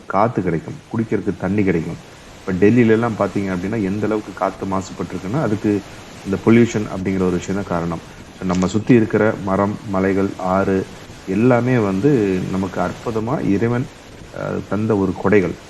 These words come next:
So, இதை வந்து நம்ம ரொம்ப கேர்ஃபுல்லா பார்த்துக்கணும். இதுல வந்து நம்ம நிறைய மிஸ்டேக்ஸ் பண்றதுனால தான் எவ்வளவோ விஷயங்களை வந்து நம்ம ஃபேஸ் பண்றதை பார்க்க முடியுது. So, நம்மளே பார்த்திருப்போம்.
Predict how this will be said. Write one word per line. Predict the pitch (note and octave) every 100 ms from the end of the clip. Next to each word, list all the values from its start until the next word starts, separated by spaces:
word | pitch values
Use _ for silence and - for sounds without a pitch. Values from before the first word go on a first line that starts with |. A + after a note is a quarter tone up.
| - - -
So, | - A2+
இதை | B2
வந்து | A#2+ C3+
நம்ம | A2+ G2+
ரொம்ப | G2 A2+ A2 F2+
கேர்ஃபுல்லா | G2+ G#2+ - A#2 -
பார்த்துக்கணும். | F#2 F2+ F2 E2 - - - -
இதுல | G2+ A#2 A2
வந்து | B2
நம்ம | A#2 G#2+
நிறைய | G2 G2 A#2+ A#2
மிஸ்டேக்ஸ் | G#2 - A#2+ - -
பண்றதுனால | G2+ G2 G2 F#2+ F#2+
தான் | A#2+
எவ்வளவோ | G2 G#2 A2 A2
விஷயங்களை | F#2 G#2 G2 F#2
வந்து | F2+ B2+
நம்ம | - G2
ஃபேஸ் | E2+ G2+ -
பண்றதை | F#2 F#2+
பார்க்க | F#2 F2+ -
முடியுது. | F2+ F2 F2 A3 - - _ _
So, |
நம்மளே | F#2+ F2+ G2+
பார்த்திருப்போம். | A2+ A2+ A2 F#2+ G2